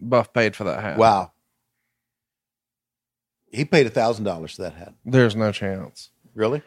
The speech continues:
Speaker 1: If that's a thousand dollars, I'm getting in the hat painting business.
Speaker 2: <laughs> Okay. The prob-, the, the reason I say a thousand dollars is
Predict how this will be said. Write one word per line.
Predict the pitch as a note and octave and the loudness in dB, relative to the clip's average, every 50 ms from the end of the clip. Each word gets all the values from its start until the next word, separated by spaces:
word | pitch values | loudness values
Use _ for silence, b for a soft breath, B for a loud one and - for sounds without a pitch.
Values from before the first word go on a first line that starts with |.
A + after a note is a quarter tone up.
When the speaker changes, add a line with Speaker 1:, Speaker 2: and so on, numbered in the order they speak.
| b b | b b
Speaker 1:
If | B2+ A#2+ | -6 -2
that's | - E3 F3+ F#3+ - | 0 2 2 2 0
a | E3+ | 0
thousand | D3+ D#3+ D3+ D3 C#3 C#3 | 2 4 4 2 2 0
dollars, | C3 B2+ C3+ C3+ C3+ B2+ B2 - | 2 2 4 4 2 0 -2 -2
I'm | G2+ A#2+ B2 A#2 | -4 -4 -4 -4
getting | - G#2+ F2 G2+ | -4 -4 -4 -4
in | G#2+ | -6
the | A2 | -4
hat | G#2+ A2 G#2+ F2 - - | -2 -2 -2 -2 -2 -4
painting | G#2 G2 D#2+ C#2+ C#2+ D#2+ | -6 -8 -6 -8 -8 -8
business. | E2 D#2 - - - E3 - - - - - | -6 -6 -6 -6 -4 -6 -6 -6 -8 -12 -12
Speaker 2:
<laughs> | _ _ _ - | _ _ _ -8
Okay. | - - - - _ _ _ _ B B B B B B B B | -6 -6 -6 -6 _ _ _ _ B B B B B B B B
The | B D#3+ | B 0
prob-, | - - G#3 A#3 - F#3+ D#3+ | 2 2 2 2 2 0 0
the, | F3 G#3 | -2 -2
the | G3 E3 D#3+ D3 | 0 -2 0 2
reason | D#3 F#3 A#3+ B3 G#3 F#3+ | 4 4 4 2 0 0
I | F#3+ F#3 | -2 -2
say | D#3+ - F#3+ F#3+ | -2 -2 -2 -2
a | F3+ E3+ | -2 -2
thousand | - F#3 F3 F3+ F3 F3 E3 | 0 -2 -2 -2 -4 -6 -10
dollars | E3+ F3+ F#3 F#3+ F3+ D#3+ D#3+ | -10 -10 -10 -10 -12 -12 -12
is | F#3 F#3 F3+ - - | -14 -14 -16 -16 -20